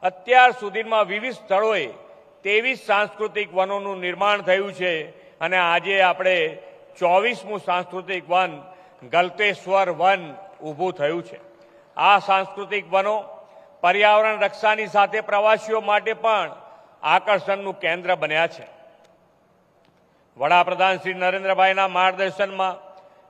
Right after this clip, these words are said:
ગુજરાત દેશના વિકાસનું ગ્રોથ એન્જિન બન્યું છે.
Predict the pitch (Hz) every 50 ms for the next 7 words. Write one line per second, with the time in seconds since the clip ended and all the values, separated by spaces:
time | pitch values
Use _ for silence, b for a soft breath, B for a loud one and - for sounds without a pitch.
0 | _ - 127 165 170 165 196 208 208 208 214 180 165 180 196 214 208 196 160 175
1 | 214 208 196 190 185 - 208 208 208 208 151 - 110 107 98 - - - - -
2 | _ _ _ _ _ _ - 117 113 156 196 214 226 226 220 196 190 196 190 185
3 | 208 214 202 175 170 160 180 190 190 - 156